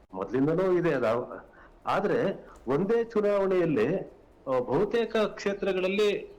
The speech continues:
ಅವರ ಮಕ್ಕಳಿಗೆ ಅಥವಾ ಸಂಬಂಧಿಗಳಿಗೆ ಟಿಕೆಟ್ ಕೊಟ್ಟಿರೋದಿಲ್ಲ. ಇದು ಒಂದು ಬಹಳ ಅಚ್ಚರಿಯ ವಿಷಯ. ಇದು,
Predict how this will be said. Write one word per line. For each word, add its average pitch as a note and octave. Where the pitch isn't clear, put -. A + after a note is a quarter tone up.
ಅವರ D#3
ಮಕ್ಕಳಿಗೆ D#3+
ಅಥವಾ D#3+
ಸಂಬಂಧಿಗಳಿಗೆ D#3+
ಟಿಕೆಟ್ D#3+
ಕೊಟ್ಟಿರೋದಿಲ್ಲ. D3
ಇದು G#3
ಒಂದು G#3
ಬಹಳ E3+
ಅಚ್ಚರಿಯ F3
ವಿಷಯ. D3+
ಇದು, C#3+